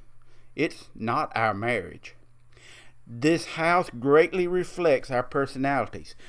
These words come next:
We are familiar with all the creaks and pops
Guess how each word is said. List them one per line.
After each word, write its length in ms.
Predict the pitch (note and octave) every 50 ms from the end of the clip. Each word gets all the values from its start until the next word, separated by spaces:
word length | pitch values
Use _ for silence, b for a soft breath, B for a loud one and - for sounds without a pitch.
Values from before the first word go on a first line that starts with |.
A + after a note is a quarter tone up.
| B B B B B
We 240 | C3 C#3 D3+ E3+ E3
are 320 | - D3 D3+ E3 E3 D#3+
familiar 720 | - - E3 D#3 D#3 D#3+ D#3+ E3+ E3 C#3+ C3 A#2 G#2+ G2
with 220 | F#2+ G2 G2+ F2
all 280 | F2+ A2 C#3+ E3 E3 D#3+
the 120 | C3 B2+
creaks 580 | - - - - F3+ F#3 G3 F#3+ - - - - - -
and 200 | B2+ A#2 G#2 -
pops 480 | - - E3+ F#3 F#3+ - - - -